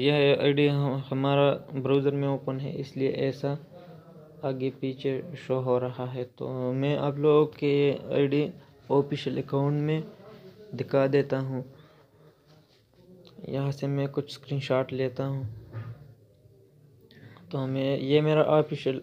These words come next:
आईडी है, official आईडी है सजाद खान। तो मैं उस पर रिक्वेस्ट भेज देता हूँ और कुछ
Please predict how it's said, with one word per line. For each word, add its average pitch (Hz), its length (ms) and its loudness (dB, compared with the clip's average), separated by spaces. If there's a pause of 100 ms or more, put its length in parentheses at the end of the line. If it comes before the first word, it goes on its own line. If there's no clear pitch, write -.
आईडी 131 300 2
है, 123 300 -6 (340)
official 143 440 0
आईडी 147 180 6
है 147 140 0
सजाद 127 440 0
खान। 131 340 -4 (1160)
तो 127 280 0
मैं 139 220 0
उस - 200 -2
पर 143 140 -2
रिक्वेस्ट 135 360 -2
भेज 143 260 4
देता 151 300 2
हूँ 143 480 -2
और 131 340 -4
कुछ 139 220 -8